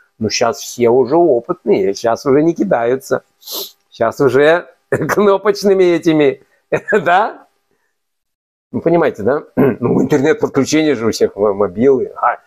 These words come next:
мобила, кирпич. Ну, хоть поняли уже, о чем я говорю? <laughs> А? Они там все. Да, все-все. А что? Они неплохо устроили. Народу пофигу, они даже их не.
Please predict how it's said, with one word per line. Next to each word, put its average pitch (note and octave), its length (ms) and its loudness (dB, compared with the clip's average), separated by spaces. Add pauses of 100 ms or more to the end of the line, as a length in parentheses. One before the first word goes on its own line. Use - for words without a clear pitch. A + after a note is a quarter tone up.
(160)
мобила, A2 960 -2
кирпич. G#2+ 560 -6 (1120)
Ну, B2+ 120 0
хоть D#3 180 -4
поняли D#3+ 300 0
уже, A2+ 200 2
о G#2 40 2
чем G#2+ 220 -2
я G2+ 100 2
говорю? G2 340 0 (120)
<laughs> - 160 -4
А? E3 380 0 (360)
Они F#3 320 0
там F#3+ 200 -2
все. F#3+ 440 0 (460)
Да, G#3+ 640 -4 (100)
все-все. - 520 -8 (840)
А D#3 160 -2
что? - 300 -18 (120)
Они C#3+ 240 2
неплохо G#3+ 360 -2
устроили. C#3 460 -2 (400)
Народу A#2 540 0
пофигу, C3 720 2
они C#3+ 240 2
даже C#3 260 2
их C#3+ 100 -6
не. D#3 200 0